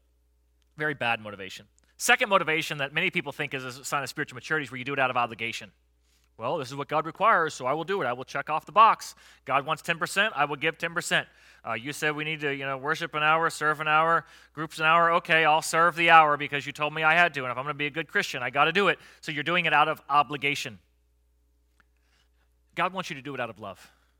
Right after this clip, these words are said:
And you think about the relationships you have and things that people have done for you. There are people who do things out of guilt, people who do things out of obligation, and then there's people who do things out of love. Of course, God wants you to be someone who does something out of love,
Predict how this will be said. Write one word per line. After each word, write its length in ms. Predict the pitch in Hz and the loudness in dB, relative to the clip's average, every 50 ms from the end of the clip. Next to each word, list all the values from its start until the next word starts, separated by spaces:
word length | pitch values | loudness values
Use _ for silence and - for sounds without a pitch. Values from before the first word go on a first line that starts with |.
| _ _ _ _ _ _ _ _ _ _ _ _ _ _ _ _ _ _ _ _ - | _ _ _ _ _ _ _ _ _ _ _ _ _ _ _ _ _ _ _ _ -10
And 80 | 156 | -8
you 60 | 165 160 | -8 -4
think 180 | - 220 226 233 | -4 -4 -2 -2
about 240 | 214 180 180 180 | 0 0 0 0
the 80 | - 156 | 0 -6
relationships 720 | 143 139 147 165 165 - 170 156 139 - 156 - - - | -4 -2 -2 -2 -2 -4 -6 -10 -10 -10 -10 -10 -12 -14
you 80 | 135 117 | -14 -6
have 320 | - 143 139 135 127 - | -2 0 0 0 0 -2
and 100 | 123 120 | -10 -12
things 160 | 127 147 147 | -12 -12 -12
that 80 | 143 - | -12 -8
people 240 | - 147 - 139 127 | -10 -10 -8 -8 -12
have 100 | 113 107 | -8 -6
done 240 | 131 127 131 120 | -6 -6 -6 -10
for 240 | - - 139 135 139 | -16 -14 -10 -10 -8
you. 140 | 131 120 123 | -8 -8 -10
There 80 | 127 127 | -10 -10
are 40 | |
people 260 | - - 151 147 - 131 | -6 -6 -8 -8 -8 -12
who 100 | 135 135 | -14 -12
do 160 | 107 139 139 | -14 -14 -14
things 220 | - 139 127 123 | -12 -12 -8 -8
out 80 | 120 117 | -8 -8
of 80 | 104 | -8
guilt, 260 | 95 120 135 180 - _ _ _ _ _ _ _ _ _ _ _ _ _ _ _ _ _ | -6 -6 -4 -4 -6 _ _ _ _ _ _ _ _ _ _ _ _ _ _ _ _ _
people 160 | 147 120 117 | -16 -14 -14
who 80 | - | -12
do 140 | 120 131 135 | -12 -10 -10
things 140 | 139 135 123 | -10 -8 -8
out 100 | 127 120 | -8 -6
of 60 | 110 | -6
obligation, 640 | 110 107 98 107 135 151 151 - - 151 143 143 139 _ _ _ _ _ _ _ _ _ _ _ | -8 -10 -6 -4 -4 -4 -4 -4 -6 -8 -8 -12 -18 _ _ _ _ _ _ _ _ _ _ _
and 120 | 135 135 | -10 -8
then 80 | 151 156 | -8 -8
there's 120 | 151 139 | -10 -10
people 220 | - 147 139 - - | -8 -12 -12 -12 -16
who 80 | 135 | -18
do 140 | _ 131 123 | _ -16 -16
things 180 | - 123 117 113 | -16 -16 -12 -12
out 100 | 110 107 | -12 -12
of 120 | 92 92 | -14 -18
love. 260 | 92 82 - _ _ _ _ _ _ _ _ _ _ _ _ _ _ _ _ _ _ _ _ _ _ _ _ _ _ _ _ _ _ _ | -20 -20 -20 _ _ _ _ _ _ _ _ _ _ _ _ _ _ _ _ _ _ _ _ _ _ _ _ _ _ _ _ _ _ _
Of 40 | |
course, 140 | - 156 - | -10 -10 -8
God 220 | - 147 143 143 135 | -4 -4 -4 -4 -4
wants 160 | 139 131 - | -10 -12 -12
you 60 | 123 | -14
to 40 | 113 | -14
be 80 | 123 | -12
someone 280 | 120 - 131 127 127 117 | -10 -10 -10 -10 -12 -16
who 40 | 113 | -12
does 200 | - 123 117 - | -10 -10 -10 -10
something 260 | - 117 - 113 107 | -12 -16 -16 -16 -12
out 140 | 107 107 107 | -12 -12 -12
of 200 | 107 101 _ _ _ _ _ | -12 -16 _ _ _ _ _
love, 300 | - 165 151 - _ | -14 -14 -14 -14 _